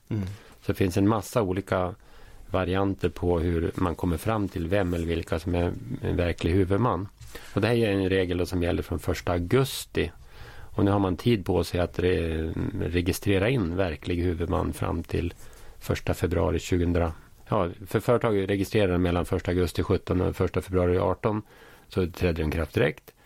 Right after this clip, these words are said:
Speaker 2: Och de äldre företagen har ju tid på sig då att registrera in.
Speaker 1: Mm.
Speaker 2: Hur lång tid har man på sig då?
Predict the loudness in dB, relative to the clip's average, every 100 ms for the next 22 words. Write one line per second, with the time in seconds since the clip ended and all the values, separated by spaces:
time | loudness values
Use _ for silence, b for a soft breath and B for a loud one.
0 | b b 0 2 4 2 2 2 2 0
1 | 0 2 0 0 0 0 0 -2 2 2
2 | 2 2 0 0 -2 -6 -4 -2 -2 -2
3 | -2 0 2 0 -4 -10 _ _ 0 0
4 | 0 2 2 4 2 2 2 2 0 2
5 | 2 2 -2